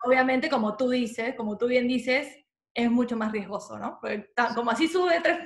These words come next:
Speaker 1: tres veces, también cae tres veces, ¿no? Entonces
Speaker 2: Claro. Y, y una pregunta, cu-, cuando dices está apalancado,
Speaker 1: Ujú.
Speaker 2: ¿es porque el inversionista acepta una deuda para invertir ahí o todo sigue siendo su propio dinero?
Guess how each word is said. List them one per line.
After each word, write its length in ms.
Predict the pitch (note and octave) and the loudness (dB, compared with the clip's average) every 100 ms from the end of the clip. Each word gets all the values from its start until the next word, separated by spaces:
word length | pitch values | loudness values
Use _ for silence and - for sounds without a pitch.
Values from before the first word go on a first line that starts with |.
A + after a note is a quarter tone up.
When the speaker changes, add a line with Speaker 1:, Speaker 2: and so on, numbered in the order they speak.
| - | 0
Speaker 1:
tres 340 | E4 E4+ E4 | 4 6 6
veces, 380 | E4 - E4+ F#4 | 6 4 2 0
también 240 | B3+ B3 | 0 0
cae 220 | B3+ B3+ A#3 | 4 4 4
tres 140 | C4 | 2
veces, 300 | A#3 E3 F3+ | 2 -4 -10
¿no? 120 | F#3+ | -8
Entonces 340 | A#3 A3 A3+ A3+ | -6 -4 -4 -2
Speaker 2:
Claro. 340 | D#3+ D3+ - _ _ _ - | -2 -4 -14 _ _ _ -8
Y, 260 | E3 D3+ | -6 -2
y 40 | F3 | -2
una 160 | A3 | 0
pregunta, 460 | A3 G#3 F3 C#3+ C#3+ | -2 -2 0 0 -2
cu-, 220 | D#3 E3+ | -4 -6
cuando 240 | - D3 D#3 | -4 0 0
dices 340 | E3+ G#3 F#3+ | -2 -4 -6
está 200 | E3+ E3 | -6 -6
apalancado, 920 | E3 F3+ C#3+ C3 D#3+ D3+ D3 D3+ D#3+ _ _ _ _ - | -4 -4 -4 -4 -2 0 0 -4 -8 _ _ _ _ -10
Speaker 1:
Ujú. 440 | A#3 A3 G#3 G#3+ G#3+ _ _ _ _ - | -6 -4 -4 -8 -14 _ _ _ _ -10
Speaker 2:
¿es 160 | C#3+ - | -10 -4
porque 360 | F3 D3+ D#3 | -4 -2 -2
el 80 | C3+ | -2
inversionista 560 | B2 B2+ - C3+ C3+ D3+ | -4 -6 -6 -8 -6 -8
acepta 320 | - D3 D#3+ | -8 -8 -4
una 180 | D3+ C#3+ | -2 -2
deuda 360 | C3+ D3+ F#3 | 0 -2 -4
para 140 | F3+ C3+ | -6 -8
invertir 300 | A#2 A2+ C#3+ | -8 -6 -4
ahí 320 | D3 G#3+ C#4 | -4 -6 -8
o 160 | C#3+ A#2 | -10 -8
todo 200 | C3+ C3+ | -6 -6
sigue 220 | C3+ C#3 | -4 -6
siendo 220 | C3+ C#3 | -4 -6
su 120 | C#3 A#2+ | -6 -10
propio 220 | A#2+ B2+ | -8 -8
dinero? 360 | A#2 A2 G2 | -8 -12 -16